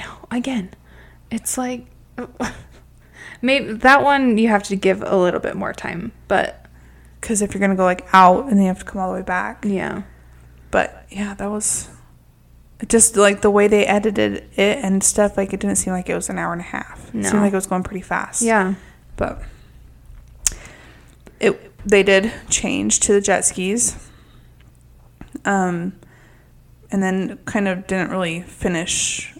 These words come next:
Speaker 2: I, I mean, obviously they found it, but the jet skis seemed to be easy, I guess, because they didn't really focus on them after that.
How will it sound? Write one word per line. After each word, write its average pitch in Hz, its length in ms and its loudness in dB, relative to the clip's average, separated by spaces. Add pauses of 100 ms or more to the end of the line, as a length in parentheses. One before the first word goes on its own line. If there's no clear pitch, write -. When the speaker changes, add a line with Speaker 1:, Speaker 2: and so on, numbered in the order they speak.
(120)
Speaker 2:
I, 220 60 -2
I 208 160 -2
mean, 190 120 -2 (500)
obviously 175 400 2
they 170 140 -4
found 180 300 -2
it, 185 200 -6 (520)
but - 360 -2 (640)
the 185 60 -4
jet - 220 -6
skis - 320 -8
seemed 180 220 -6
to - 60 -12
be 170 160 -8
easy, 240 280 2
I 247 60 4
guess, 262 260 2
because - 320 -4
they 170 80 -2
didn't 202 180 -6
really 185 140 -2
focus 175 420 -2
on 170 80 -4
them 175 180 -6
after - 360 -10
that. 214 300 -8